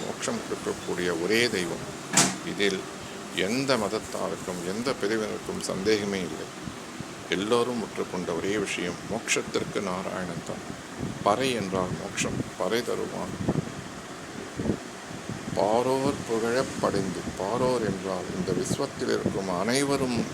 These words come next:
நம்மை புகழ்கிறார்கள், மனிதர்களை புகழ்கிறார்கள். அவர்களால் சரணம் பற்றுவதோ, யாகம் செய்வதோ,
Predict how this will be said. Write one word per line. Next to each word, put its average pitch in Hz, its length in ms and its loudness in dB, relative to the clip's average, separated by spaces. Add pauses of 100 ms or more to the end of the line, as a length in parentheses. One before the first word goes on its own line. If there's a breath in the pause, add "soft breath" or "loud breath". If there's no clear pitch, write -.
(340)
நம்மை 107 340 2
புகழ்கிறார்கள், 87 800 -2
மனிதர்களை 117 500 2
புகழ்கிறார்கள். 85 640 -2
அவர்களால் 117 480 4
சரணம் 110 420 0
பற்றுவதோ, 95 540 0 (480)
யாகம் 113 420 2
செய்வதோ, 98 440 0